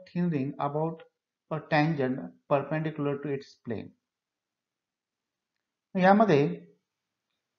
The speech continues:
आपल्याला moment of inertia काढायचा असेल तर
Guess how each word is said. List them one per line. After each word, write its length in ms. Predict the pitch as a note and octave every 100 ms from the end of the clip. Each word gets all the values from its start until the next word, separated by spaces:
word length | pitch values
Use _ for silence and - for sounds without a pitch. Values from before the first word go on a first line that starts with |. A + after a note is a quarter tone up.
| _ _ _ _ _ _ _ _ _ _ _ _ E3
आपल्याला 440 | D3+ F3 F3+ F#3 G3
moment 340 | F3 D#3 D#3 F3
of 80 | E3+
inertia 280 | E3 E3 F3
काढायचा 360 | E3 E3 E3+
असेल 360 | F3 E3+ B2+ A#2+ B2 - - _ F3
तर 300 | C#3+ C#3